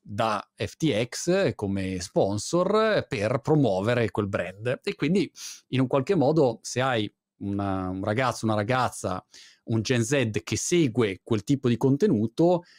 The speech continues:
rischia di farsi influenzare da persone che magari non hanno delle reali competenze, ma magari hanno un audience, eh, su YouTube o quello che è.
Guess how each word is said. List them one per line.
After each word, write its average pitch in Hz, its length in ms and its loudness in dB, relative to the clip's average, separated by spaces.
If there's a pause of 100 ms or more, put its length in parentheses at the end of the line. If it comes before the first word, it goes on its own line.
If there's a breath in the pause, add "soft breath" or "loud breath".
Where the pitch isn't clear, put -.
(400 soft breath)
rischia 170 420 2
di 151 80 2
farsi 117 280 0
influenzare 135 640 0
da 127 100 0
persone 139 280 0
che 156 100 0
magari 165 240 2
non 147 180 4
hanno 147 540 4
delle 110 320 2
reali 113 260 0
competenze, 104 1000 -2
ma 139 100 0
magari 143 480 0
hanno 113 520 2
un 127 160 2
audience, 104 680 0
eh, 92 140 -10
su - 140 -10
YouTube 90 340 -8
o - 20 -12
quello - 200 -8
che - 140 -12
è. - 100 -14